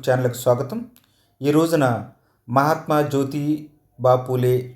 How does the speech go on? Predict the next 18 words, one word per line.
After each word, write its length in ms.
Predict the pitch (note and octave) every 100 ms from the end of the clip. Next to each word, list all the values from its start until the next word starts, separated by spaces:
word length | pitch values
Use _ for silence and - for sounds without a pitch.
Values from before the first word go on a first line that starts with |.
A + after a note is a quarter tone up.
| _ _ _ _ _ _ _ _ _ _ _ - B2
ఆంధ్రప్రదేశ్ 540 | D3 C#3+ C#3 D3 C#3+ C3+
వెనకబడిన 460 | B2+ C3+ C3+ C#3 C3
తరగతుల 360 | B2+ B2+ B2+ A#2+ -
సంక్షేమ 500 | B2 B2 - C3 B2+ B2 - A2+ G#2+
గురుకుల 260 | B2+ C#3 C3
విద్యాలయ 380 | B2 B2 A#2+ A#2
సంస్థల్లో 500 | A#2 A#2 - A#2 A#2 F#3 - _ _ _ _ _ _ _ _ _ - _ - C3+
ఐదో 180 | D3 E3+ D#3+
తరగతిలో 400 | D3 D3 C#3+ C3+
ప్రవేశానికి 580 | B2+ B2 C3 C3 B2+ B2 -
సంబంధించిన 500 | A#2+ A#2+ B2 B2 A2 A#2
నోటిఫికేషన్ 580 | A#2 A#2+ - B2+ B2+ A#2
గురించి 280 | A2+ A#2 A2
మీకు 160 | G#2+ A2
వివరిస్తాను. 520 | A2+ A#2+ - B2+ F3 - - _ _ _ _ _ _ _ C#3
అయితే 220 | D#3 D#3+ C3 B2+ C3 - _ _ _ _ C3+
ఇది 180 | C#3+ D#3 C#3+ C3+ - - _ - A2+
బీసీ 280 | D#3+ F#3+